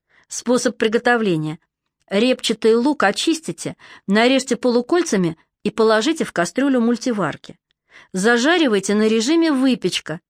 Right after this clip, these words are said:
Вся зажарка занимает около часа. Периодически помешивайте и закладывайте по очереди, по мере нарезания, натертую морковь, мелко нарезанное мясо, соленые огурцы,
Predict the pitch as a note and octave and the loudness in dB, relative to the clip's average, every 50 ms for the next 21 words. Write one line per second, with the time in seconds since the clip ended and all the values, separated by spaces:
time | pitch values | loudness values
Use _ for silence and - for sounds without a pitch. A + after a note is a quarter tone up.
0 | _ _ _ _ - - - D#4+ C#4 A#3 A#3+ A#3+ A#3 D4 D4+ C#4+ - G#3 G3 F#3+ | _ _ _ _ -8 -4 0 0 0 2 2 0 2 0 0 0 -2 -2 -2 -2
1 | G#3+ A3 A3 A3+ B3 B3 A#3 - A3+ G#3+ - A3+ A3 A3 A3 - - D#3+ D3+ D3 | 0 0 0 0 0 0 -2 -2 -4 -2 -2 -2 -2 -2 -4 -6 -8 -8 -10 -12
2 | - - F3 - _ _ _ _ _ _ _ _ _ _ _ _ - A#3 A#3+ B3+ | -14 -20 -20 -20 _ _ _ _ _ _ _ _ _ _ _ _ -2 0 2 2
3 | B3+ C4 C4 C#4+ - C4+ B3 - C4 A3 - B3+ A#3+ B3+ C#4 D#4+ F4 - - A3+ | 2 2 0 -2 -2 -4 -4 -4 -6 -4 -2 0 2 2 2 2 2 0 0 0
4 | G#3 G3+ - F#3+ E3 - - - - _ _ - D4 C#4+ C#4+ D4+ D4 - E4 F4+ | 0 0 -2 -4 -4 -4 -8 -20 -20 _ _ -2 0 2 2 0 2 2 0 2
5 | D4+ C#4+ B3+ A#3+ - B3 - - - B3+ A#3 G3+ G3 F#3+ F#3+ F#3+ F3 E3+ E3+ F3+ | 2 0 0 -2 -2 -4 -2 0 0 2 2 2 0 0 -2 -2 -2 -4 -4 -4
6 | - - G#3+ A3+ A#3 A3+ G#3+ G#3 G#3 G#3+ A3 A#3 A#3+ A3 G#3 G3 F3 D#3+ D#3 D#3+ | -2 0 0 2 2 2 2 2 0 0 0 0 0 0 0 0 0 0 0 -2
7 | D#3 D#3+ - - - - _ _ G3+ G#3+ A#3+ B3 A#3+ - C4+ C4 A#3+ - C4 A#3+ | -4 -6 -10 -18 -20 -20 _ _ -2 0 0 0 2 2 0 0 0 0 0 0
8 | A3+ A3 A3+ A#3+ B3 - - F4 F#4 E4 - - - - _ _ - A3+ B3+ C4 | 2 2 2 0 0 0 0 0 0 -2 -4 -8 -20 -20 _ _ 0 2 2 2
9 | B3+ - B3 A#3+ A#3+ B3 B3 A#3+ A3 A3 A#3 A#3 A3+ A3+ A#3 B3 C#4+ E4 E4+ E4 | 2 2 2 2 4 4 2 2 2 2 0 0 2 2 2 2 2 2 0 0
10 | - F#3 E3 - - - _ - - - G#3 A#3 B3 B3 B3 A#3+ A#3 A3+ G#3+ G#3 | -2 -4 -6 -6 -10 -20 _ -14 -4 0 0 2 2 4 2 2 2 0 0 0
11 | G3 A3 A3+ A3+ - - - E4 F4 E4+ | 0 -2 -2 -2 -4 -4 -2 -2 -2 -2